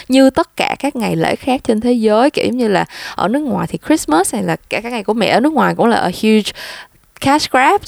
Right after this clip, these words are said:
cho các brand thôi chứ cũng không có, ừm, thực sự meaning gì hết. Nhưng mà, um, khi mà cái câu chuyện từ brand được khoác lên một cái tấm áo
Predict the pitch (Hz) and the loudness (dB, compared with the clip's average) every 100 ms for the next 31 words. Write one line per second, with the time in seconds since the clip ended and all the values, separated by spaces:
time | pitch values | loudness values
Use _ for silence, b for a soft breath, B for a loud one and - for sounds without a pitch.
0 | - 220 208 294 - 214 214 214 220 254 | 0 0 2 -2 0 0 2 0 0 -2
1 | 233 220 220 285 269 233 214 208 208 - | -2 -4 -2 -2 0 -4 -4 -4 -6 -10
2 | _ - 180 - - - 170 180 220 220 | _ -2 -2 0 -4 -2 -4 -2 0 0
3 | 226 202 170 240 294 370 294 262 254 202 | -2 -2 0 4 4 4 2 2 2 2
4 | 180 B B B B B - 190 190 180 | 0 B B B B B 0 4 4 2
5 | 175 - _ _ _ _ _ - 311 294 | -2 -10 _ _ _ _ _ 0 2 4
6 | 240 185 - 190 - 320 - 285 - - | 2 -2 -4 -10 -2 -2 2 2 2 -2
7 | 185 185 180 233 240 254 247 208 196 170 | 0 0 2 2 4 2 0 2 2 2
8 | _ - 294 330 359 269 202 - 233 - | _ -2 2 4 4 2 0 -2 -2 0
9 | 262 320 - - 262 330 | 0 0 -2 0 4 6